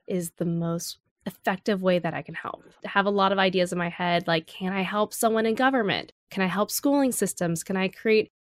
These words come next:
organizations at more of a grassroots level? Like, what is a place that I can use all the knowledge I've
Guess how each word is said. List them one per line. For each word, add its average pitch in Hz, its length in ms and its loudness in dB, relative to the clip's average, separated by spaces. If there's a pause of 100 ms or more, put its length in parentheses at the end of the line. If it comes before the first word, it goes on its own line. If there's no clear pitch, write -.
(100)
organizations 214 840 4
at 202 140 0
more 208 240 2
of 202 80 2
a 208 100 4
grassroots 240 480 2
level? 175 180 2
Like, 190 200 2
what 220 480 0
is 240 160 0
a 214 80 -2
place 196 340 0
that 196 240 -2
I 185 160 0
can 196 300 -2
use 180 480 -2 (360)
all 254 280 4
the 277 80 6
knowledge 220 340 6
I've 175 240 0